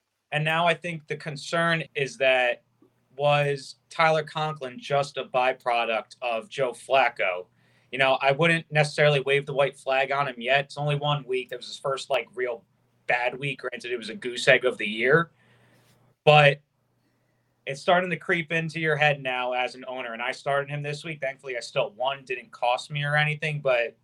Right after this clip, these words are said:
a goose egg always has you thinking, "Maybe I gotta get rid of this guy now and start someone else." So Tyler Conklin, just, come on, man. That ain't it. That's not it. And Zach Wilson, target that fucking guy more, please.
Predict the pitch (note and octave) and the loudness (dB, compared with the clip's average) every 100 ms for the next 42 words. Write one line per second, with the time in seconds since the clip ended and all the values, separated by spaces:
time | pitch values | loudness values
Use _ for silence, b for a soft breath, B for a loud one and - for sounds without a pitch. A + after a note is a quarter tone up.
0 | _ B2 A#2 C#3+ D3 D3 C#3 C3+ B2+ B2+ | _ -10 -6 -6 -2 0 0 -2 -2 0
1 | C3 B2+ B2 A#2+ A#2 B2 A#2 A2+ A2 A2+ | 0 0 -2 -2 -8 -10 -8 -10 -10 -6
2 | B2 A#2 A2 A2+ A2 G#2+ G#2 G2+ _ - | -4 -2 -2 0 -2 0 -4 -8 _ -4
3 | A2 G#2 G2+ G2 G2 - G#2+ G#2 G#2+ G2+ | -4 -4 -8 -8 -8 0 2 2 0 -2
4 | G#2 G2 - G#2+ G#2 - G#2+ G2+ G2+ F#2+ | -2 -4 0 0 0 -4 -6 -4 -4 -4
5 | F#2+ - A2 G2+ B B B - E3+ E3+ | -4 -4 -2 -2 B B B 6 8 6
6 | D#3+ E3 D#3+ D3 D#3+ D3 C#3+ C3 - _ | 4 0 -2 -2 -6 -6 -8 -12 -16 _
7 | _ _ _ _ - A#2 G2 G2 G2+ G#2 | _ _ _ _ -16 -12 -10 -8 -6 -4
8 | A2+ A2+ G#2+ G2 G2 _ _ - F#2+ - | -2 -2 -4 -6 -8 _ _ -20 -14 -4
9 | A#2 G#2+ G#2+ G2+ A#2+ D3 D3+ D3 D3 D3 | 0 2 0 -2 2 6 6 4 -2 -2
10 | C3+ D#3+ G3 A#3 A3+ D#3+ - C#3 C#3 B2 | -6 -2 0 0 0 -2 -4 -8 -8 -10
11 | G#2+ G#2 F#2 F#2+ - _ _ _ - A2 | -8 -8 -8 -14 -20 _ _ _ -18 -18
12 | - - | -16 -20